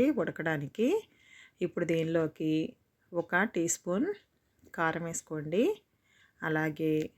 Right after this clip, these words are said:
ఒక హాఫ్ టీ స్పూన్ ధనియాల పొడి కూడా యాడ్ చేసుకొని మొత్తం కారము, ధనియాల పొడి మొత్తం బీట్రూట్ ముక్కలకి అన్నిటికీ కలిసేలాగా ఒక్కసారి కలిపేసుకొని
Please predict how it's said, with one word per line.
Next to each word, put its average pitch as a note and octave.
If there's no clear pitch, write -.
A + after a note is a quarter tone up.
ఒక E3+
హాఫ్ D#3+
టీ D#3+
స్పూన్ B3+
ధనియాల D#3
పొడి D#3+
కూడా E3
యాడ్ D3
చేసుకొని D3+
మొత్తం E3+
కారము, D#3+
ధనియాల D#3
పొడి D#3
మొత్తం D#3
బీట్రూట్ E3
ముక్కలకి D#3+
అన్నిటికీ D#3
కలిసేలాగా D#3
ఒక్కసారి D#3+
కలిపేసుకొని D#3